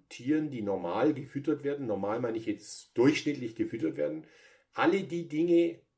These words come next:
nicht mehr füttern, die er vorher gekriegt hat. Wenn nach acht Wochen nichts passiert ist,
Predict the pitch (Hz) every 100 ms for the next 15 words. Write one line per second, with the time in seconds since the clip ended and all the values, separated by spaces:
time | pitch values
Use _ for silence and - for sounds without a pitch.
0 | - 139 143 - 160 151 160 160 143 131
1 | 117 117 117 120 113 - 113 - 82 -
2 | _ _ 101 107 117 113 156 185 - -
3 | 170 127 101 87 _ - 156 170 - -
4 | 147 165 170 101 - - -